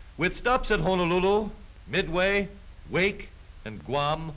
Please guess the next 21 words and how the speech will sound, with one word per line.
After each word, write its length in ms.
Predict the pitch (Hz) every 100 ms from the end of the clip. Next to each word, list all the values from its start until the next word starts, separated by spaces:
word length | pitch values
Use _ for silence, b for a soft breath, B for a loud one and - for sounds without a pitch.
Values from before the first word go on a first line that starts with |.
| - - - - -
they 120 | 151
travel 360 | 147 185 202 196
a 60 |
third 240 | - 220 226
of 60 |
the 100 | 202
way 140 | 196 226
around 320 | 208 214 226
the 80 | 214
world 420 | 180 120 85 73 - - - 127
in 160 | 127
sixty 480 | 123 196 202 - 180
hours 400 | 180 185 190 165
flying 520 | - 156 131 107 95
time. 320 | 101 104 78 - - - - - - B B B B
This 180 | 247 -
twenty-five 540 | - 220 208 185 185
and 80 | 170
a 60 | 147
half 260 | 170 165
ton 280 | - 156 165